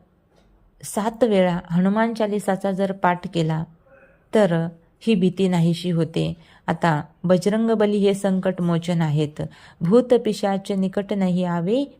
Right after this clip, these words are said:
महावीर जब नाम सुनावे." म्हणून बजरंग बलीच्या हनुमान चालिसा जी आहे, ती आपल्याला म्हणायची आहे.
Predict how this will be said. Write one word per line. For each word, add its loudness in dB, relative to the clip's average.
महावीर 0
जब -2
नाम -2
सुनावे." -2
म्हणून 4
बजरंग 0
बलीच्या -2
हनुमान 0
चालिसा -2
जी -2
आहे, 0
ती 0
आपल्याला -2
म्हणायची 2
आहे. -6